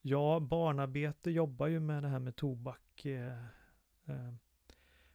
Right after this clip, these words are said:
dålig miljö, själva odlingen, gifter som används, stämbanden, eh, rynkor, kära lungan och förkorta livet gör det ju,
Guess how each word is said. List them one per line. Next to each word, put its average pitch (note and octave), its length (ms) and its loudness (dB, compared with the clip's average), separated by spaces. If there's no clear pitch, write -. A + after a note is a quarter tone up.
dålig C#3+ 420 2
miljö, D3 920 2
själva C#3+ 280 -6
odlingen, C#3+ 680 -2
gifter C#3 480 -8
som C#3+ 160 -4
används, C3+ 800 -4
stämbanden, D3 1080 0
eh, C#3+ 340 -8
rynkor, C#3+ 960 -2
kära C#3+ 320 -4
lungan C#3+ 400 -2
och C3+ 60 -6
förkorta D3+ 300 -2
livet C#3+ 440 0
gör F#3 160 0
det C#3 60 0
ju, C3+ 140 0